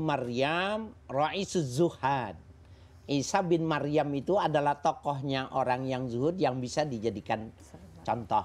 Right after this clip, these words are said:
Speaker 1: gitu. I-, eh, Asy-Syaikh Zainuddin Ibnu Abdul Aziz Al-Malibari ada meriwayatkan contoh yang bisa memberikan jawaban. Nabi Isa itu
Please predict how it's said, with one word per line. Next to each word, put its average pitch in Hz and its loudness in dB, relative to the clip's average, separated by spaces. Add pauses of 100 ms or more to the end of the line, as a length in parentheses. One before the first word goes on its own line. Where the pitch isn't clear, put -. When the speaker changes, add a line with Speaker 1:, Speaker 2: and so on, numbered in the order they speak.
Speaker 1:
gitu. 90 -8 (1800)
I-, 156 2
eh, 160 4 (140)
Asy-Syaikh 220 -4 (520)
Zainuddin 156 2
Ibnu 151 0
Abdul 143 2
Aziz 139 0
Al-Malibari 135 0
ada 131 -2
meriwayatkan 135 0 (320)
contoh 147 2
yang 139 0
bisa 110 -4
memberikan 104 -6
jawaban. 90 -4 (920)
Nabi 185 0
Isa 190 0
itu 196 0